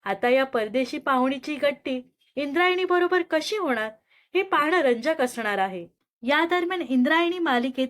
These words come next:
इरिनाला पाहून तिचा चाहता वर्ग आनंदी झाला आहे, त्यामुळे इरिनाचं कौतुक केलं जात आहे. "इरिना परत आली, वा इरिना गोरी बाई, इरिनाला मालिका मिळाली, आता वैभव अरबाज निकी करत बसेल,"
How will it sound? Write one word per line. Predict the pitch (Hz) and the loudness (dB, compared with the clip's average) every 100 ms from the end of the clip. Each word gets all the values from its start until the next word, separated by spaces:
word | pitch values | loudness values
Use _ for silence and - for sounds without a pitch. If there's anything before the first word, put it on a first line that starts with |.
| 262 | -2
इरिनाला | 262 311 320 330 | -2 0 2 2
पाहून | 330 285 269 247 | 2 2 4 2
तिचा | 247 254 311 | 0 -2 -2
चाहता | 311 240 269 339 | 0 0 2 2
वर्ग | 339 320 320 | 2 2 2
आनंदी | 339 240 247 269 311 | 2 2 0 0 0
झाला | 254 214 202 | 0 -2 -2
आहे, | 190 185 170 _ _ _ - | -4 -8 -14 _ _ _ -2
त्यामुळे | 247 277 269 202 208 _ _ | 2 2 0 -4 -6 _ _
इरिनाचं | - 311 349 370 359 349 | -2 0 2 2 2 0
कौतुक | 269 262 330 339 | 0 0 0 0
केलं | 294 233 214 | 0 0 0
जात | 208 190 196 | 0 -4 -4
आहे. | 196 180 180 _ _ _ - | -10 -10 -14 _ _ _ -8
"इरिना | 254 320 349 381 | 0 2 2 2
परत | 370 240 277 254 | 2 2 2 2
आली, | 202 185 175 _ _ - | -2 -4 -12 _ _ -6
वा | 226 311 359 | 0 4 4
इरिना | 247 262 311 220 185 | 2 0 0 0 0
गोरी | 226 269 320 | 0 2 2
बाई, | 226 226 220 185 _ _ _ _ - | 2 0 -4 -10 _ _ _ _ -6
इरिनाला | 277 311 359 370 381 | 0 2 4 2 2
मालिका | 262 214 240 262 359 | 2 2 0 0 0
मिळाली, | 285 220 202 185 180 _ _ _ | 2 0 -2 -6 -14 _ _ _
आता | - 208 254 | -6 0 2
वैभव | 220 214 214 285 | 2 0 2 2
अरबाज | 262 269 262 311 254 | 2 0 2 0 2
निकी | 254 262 339 | 0 2 2
करत | 339 330 330 | 2 2 0
बसेल," | 254 233 233 220 | 0 0 -2 -4